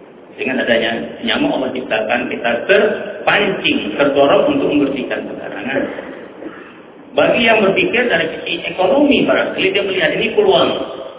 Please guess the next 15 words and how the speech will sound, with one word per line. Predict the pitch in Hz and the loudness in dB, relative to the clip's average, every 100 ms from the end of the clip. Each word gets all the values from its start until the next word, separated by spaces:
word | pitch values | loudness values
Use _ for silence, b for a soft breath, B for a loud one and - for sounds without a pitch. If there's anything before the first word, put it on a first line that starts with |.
| - | -14
Peluang | - 147 143 - 233 - | -2 0 2 2 0 -2
akan | 147 170 196 | 0 0 0
memunculkan, | 156 - - - 202 285 294 - - - - | 0 0 -2 0 0 2 0 -4 -10 -16 -4
ya, | 127 117 107 101 - - - - | 0 2 2 -2 -8 -14 -12 -2
produk. | 165 - - - - - - - - - - - - | 0 2 -2 -4 -10 -14 -16 -18 -20 -20 -20 -20 -12
Katakanlah | 98 113 113 123 117 - - - - - - | -10 -8 -6 -2 -4 -4 -14 -16 -18 -18 -20
bisa | - 98 98 | -12 -10 -2
baygon, | 113 110 110 107 101 98 95 95 92 95 92 95 - - | 0 0 -2 -2 0 2 2 2 0 -2 -4 -8 -10 -8
bagi | 104 101 110 | -6 -4 0
yang | 107 107 | 0 0
pakar | 107 123 139 143 143 - - | -4 -2 -2 0 -2 -6 -4
konveksi | 120 120 131 120 127 131 131 | 0 0 -2 -6 -8 -8 -4
membuat | 120 117 131 127 | -4 0 0 0
kelambu-kelambu, | 123 123 123 120 117 120 123 123 113 107 | -2 -2 -2 -2 -2 -2 -2 -2 -4 -6
sehingga | 104 117 | -6 -2